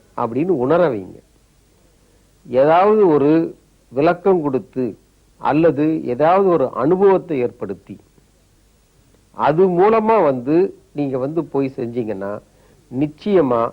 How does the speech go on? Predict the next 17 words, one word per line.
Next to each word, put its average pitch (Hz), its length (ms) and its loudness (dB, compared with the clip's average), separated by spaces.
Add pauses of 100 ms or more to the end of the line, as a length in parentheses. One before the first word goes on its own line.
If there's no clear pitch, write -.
(100)
அவருக்கு 139 640 -2
உணர்றதுக்கு 127 560 -4
ஒரு 117 180 -4
வாய்ப்பு 101 400 -8
உண்டு. 85 180 -20 (840)
இந்த 123 220 -2
தண்டனை, 180 840 2 (320)
கண்டிக்கிறது, 127 680 -4 (100)
இந்த 110 140 -8
ரெண்டு 160 360 0
வார்த்தையை 160 580 0
வந்து 101 300 -8 (240)
மிகுந்த 175 560 -2
மிகுந்த 185 420 0
சீர்தூக்கி 139 560 -8
பார்த்து 113 420 -6
செஞ்சோம்னா 98 600 -8